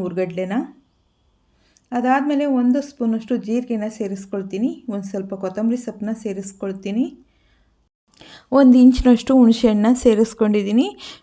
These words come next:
ರುಚಿಗೆ ಎಷ್ಟು ಬೇಕಷ್ಟು ಉಪ್ಪನ್ನ ಸೇರಿಸ್ಕೊಳ್ಳೋಣ. ಅದಾದ್ಮೇಲೆ ನಾನಿಲ್ಲಿ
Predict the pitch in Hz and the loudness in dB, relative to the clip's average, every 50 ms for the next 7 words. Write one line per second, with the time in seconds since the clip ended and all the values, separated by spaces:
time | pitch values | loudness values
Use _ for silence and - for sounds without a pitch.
0 | _ - 269 262 - 254 285 277 269 247 247 - - - 233 - 214 - - 233 | _ -2 0 0 0 0 2 4 4 2 2 0 -2 -2 0 -2 -4 -2 0 -2
1 | 208 - - 208 208 208 214 214 - 214 196 196 202 190 - - 202 190 185 185 | -2 -2 -2 0 0 0 0 0 0 0 0 0 -2 -2 0 2 4 4 4 4
2 | 196 233 302 320 262 - 196 208 214 220 208 208 214 214 208 220 220 208 202 190 | 2 2 2 2 2 2 2 2 2 2 0 0 0 0 0 0 -2 -2 0 0
3 | 190 196 196 202 269 | 0 0 0 0 -2